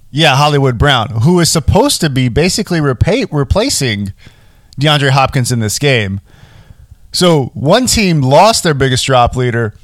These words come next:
The other team just gained one of the biggest drop leaders. And I say all that to say this. Without Tyreek Hill, without DeAndre Hopkins, your big play potential isn't as,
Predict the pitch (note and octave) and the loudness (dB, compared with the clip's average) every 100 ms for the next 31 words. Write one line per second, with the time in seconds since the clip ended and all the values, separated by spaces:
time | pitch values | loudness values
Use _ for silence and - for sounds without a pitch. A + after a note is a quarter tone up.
0 | - C3 E3 F3 F3 F3+ D3 D3 B2+ A#2+ | -6 0 2 0 0 -2 0 -2 -4 -2
1 | D3+ G#3 G3+ D#3+ C3 C3+ B2 A#2 A2+ G#2+ | 0 2 0 0 2 0 0 -2 -2 -2
2 | B2 A2+ G#2+ A2+ A2 G#2+ G#2+ - - - | 0 0 0 -2 -2 -4 -6 -10 -16 -18
3 | - - D#3+ D#3 F#3+ G#3 F3+ E3 - C#3 | -12 -4 0 0 0 0 2 0 -2 -4
4 | D3 C#3 C3 A#2 A#2+ D3 F3 G3 - F3 | -2 -2 -2 -4 -2 0 0 -2 -4 0
5 | E3+ E3+ E3+ C3 G#2+ G#2 - D3 E3+ E3+ | 0 0 0 0 0 -2 -2 0 0 2
6 | D#3+ D#3 D#3 C#3+ C#3+ - A2+ G#2 G#2 - | 2 2 0 2 0 -2 -4 -4 -6 -10
7 | - - - - D#3 C#3 G2 E3 F3 E3 | -20 -20 -20 -4 0 0 2 0 0 -2
8 | - D3 D3 D#3 D3 - D3 C#3+ - F#3+ | -4 0 2 2 0 -2 -2 -2 -2 -2
9 | G3+ - - E3 E3 D#3 C#3 B2+ B2+ B2+ | -2 -6 -2 0 0 2 2 2 2 0
10 | B2+ A2+ A2 - | -2 -4 -8 -10